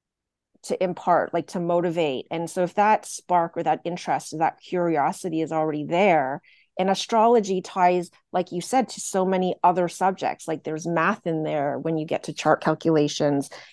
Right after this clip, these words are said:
and there's history, and there's social studies or culture,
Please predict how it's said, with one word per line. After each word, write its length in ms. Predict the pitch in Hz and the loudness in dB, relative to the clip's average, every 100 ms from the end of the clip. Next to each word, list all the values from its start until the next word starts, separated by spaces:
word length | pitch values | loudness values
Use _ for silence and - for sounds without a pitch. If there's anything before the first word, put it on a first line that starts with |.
| _ | _
and 200 | 180 175 | 2 4
there's 340 | 170 160 151 - _ _ - | 6 6 4 -2 _ _ 2
history, 920 | 214 - - 185 165 139 135 127 120 - | 2 2 -2 0 0 0 -2 -4 -4 0
and 400 | 175 170 160 160 | 0 0 -2 0
there's 380 | 165 156 147 - _ - | 2 2 -2 -10 _ -16
social 460 | - 190 170 170 | -2 0 0 -4
studies 440 | - - 208 175 - | -4 0 0 0 -4
or 80 | |
culture, 760 | 147 - 196 208 - 127 104 | -6 -2 -2 -2 -6 -4 -4